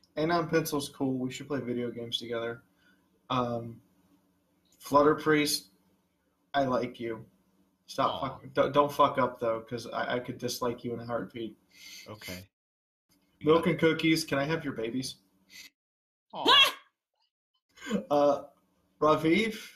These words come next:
Speaker 1: or Ravi?
Speaker 2: Ravage.
Speaker 1: Thank you. Like, I like the artwork you've got of, of you on my wall so much, I'm paying you to make more.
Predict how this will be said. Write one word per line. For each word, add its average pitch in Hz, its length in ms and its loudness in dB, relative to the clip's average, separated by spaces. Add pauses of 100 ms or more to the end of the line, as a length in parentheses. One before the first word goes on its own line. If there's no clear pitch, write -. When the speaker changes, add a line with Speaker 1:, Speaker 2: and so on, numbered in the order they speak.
(480)
Speaker 1:
or 135 300 -4
Ravi? 170 600 0 (680)
Speaker 2:
Ravage. 95 460 -8 (720)
Speaker 1:
Thank 381 260 -4
you. 131 260 -4 (840)
Like, 165 280 -2
I 240 120 4
like 262 320 4
the 247 120 -4
artwork 202 380 -2
you've 180 240 -4
got 175 160 0
of, 160 240 0
of 160 180 0
you 165 200 0
on 156 120 2
my 151 160 -2
wall 143 220 2
so 143 220 -4
much, 131 420 -6
I'm 123 340 -4
paying 156 360 0
you 135 160 -2
to 123 80 -8
make 120 280 -8
more. 113 360 -4